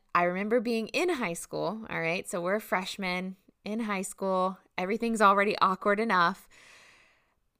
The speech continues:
And Xanga wasn't cool anymore. And then there was MySpace. And I remember sitting in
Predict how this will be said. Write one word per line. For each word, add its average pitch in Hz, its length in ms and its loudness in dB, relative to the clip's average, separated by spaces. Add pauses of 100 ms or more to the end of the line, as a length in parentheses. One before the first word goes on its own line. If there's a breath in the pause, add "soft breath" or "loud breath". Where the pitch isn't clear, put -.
(100)
And 202 120 0
Xanga 220 440 0
wasn't 220 300 2
cool 233 260 4
anymore. 180 580 -4 (720)
And 180 140 -2
then 175 100 -4
there 165 100 -4
was 165 160 -4
MySpace. - 760 -2 (220)
And 202 260 -2
I 196 280 4
remember 208 560 0
sitting 196 600 -4
in 180 280 -4